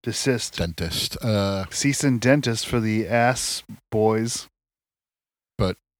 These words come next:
Speaker 2: overall, like, I feel like Punk is coming back soon. Like, I, I give Revolution a solid A. Not their best pay-per-view, but probably, like, top five.
Speaker 1: Had their best match in a while.
Speaker 2: Yeah, for, for sure.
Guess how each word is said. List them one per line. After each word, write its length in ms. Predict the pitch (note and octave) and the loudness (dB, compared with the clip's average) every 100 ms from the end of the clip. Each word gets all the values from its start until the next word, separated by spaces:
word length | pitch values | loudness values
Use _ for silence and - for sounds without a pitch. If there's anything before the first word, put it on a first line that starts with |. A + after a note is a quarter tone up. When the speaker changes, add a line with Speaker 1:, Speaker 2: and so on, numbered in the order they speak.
| _ | _
Speaker 2:
overall, 480 | C#3+ B2+ A2+ G#2+ F#2+ | 4 8 8 6 2
like, 220 | - F#2+ - | 0 -2 0
I 120 | A#2+ | -2
feel 180 | - G2+ | 0 -2
like 160 | F#2+ | -2
Punk 200 | F#2+ E2 | -4 -4
is 80 | F2+ | -6
coming 200 | - F2+ | -4 -4
back 240 | F2 E2+ | -4 -6
soon. 420 | - F#2 F2 E2+ E2 _ | -6 -6 -4 -6 -8 _
Like, 180 | E2+ F#2 | -10 0
I, 120 | B2 A2 B2+ | -2 -2 -4
I 80 | A#2+ | -2
give 540 | A2 G2+ G2 F2 - _ _ _ _ _ _ | 2 0 -2 -8 -16 _ _ _ _ _ _
Revolution 540 | G#2+ G2 F2 E2+ - E2 | -2 0 0 -4 -4 -6
a 80 | |
solid 400 | D2 - D#2+ D#2 | -4 -4 -4 -6
A. 260 | D#2 D#2+ E2 - - | -8 -8 -8 -12 0
Not 140 | D#3 - | 0 4
their 120 | G#2+ | 2
best 260 | F#2 G2+ | 2 0
pay-per-view, 440 | - A2 G2+ G#2 G2 | -2 -2 0 2 0
but 240 | F2+ E2+ _ _ _ _ _ _ | -2 -8 _ _ _ _ _ _
probably, 240 | - G2 F2+ | -4 -2 -2
like, 260 | E2 - - _ _ | -6 -10 -20 _ _
top 220 | - E2+ - _ _ _ _ _ _ | -2 -2 -6 _ _ _ _ _ _
five. 320 | - B2 A2+ | -6 -6 4
Speaker 1:
Had 160 | C#3 E3+ | 4 8
their 140 | D#3+ | 6
best 320 | B2+ D#3 C#3+ | 8 4 4
match 300 | B2 C#3+ C#3+ | 4 6 6
in 80 | B2+ | 4
a 60 | G#2+ | 2
while. 380 | G#2 A2 A2 - _ _ | 4 4 4 0 _ _
Speaker 2:
Yeah, 240 | G#2 E2 C#2+ _ _ _ _ _ | -4 -4 -6 _ _ _ _ _
for, 180 | - F2 - - - _ - | -6 -6 -6 -20 -20 _ -4
for 100 | G2 | -2
sure. 300 | - C#2+ | -2 -4